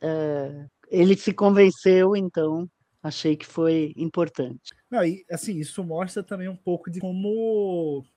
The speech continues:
Speaker 2: a Nala Aki tá, a Holly Hunter, enfim,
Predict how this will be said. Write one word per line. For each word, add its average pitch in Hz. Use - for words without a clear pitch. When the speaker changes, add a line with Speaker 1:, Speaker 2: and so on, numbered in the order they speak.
Speaker 2:
a 165
Nala 170
Aki 165
tá, 196
a 196
Holly 147
Hunter, 143
enfim, 156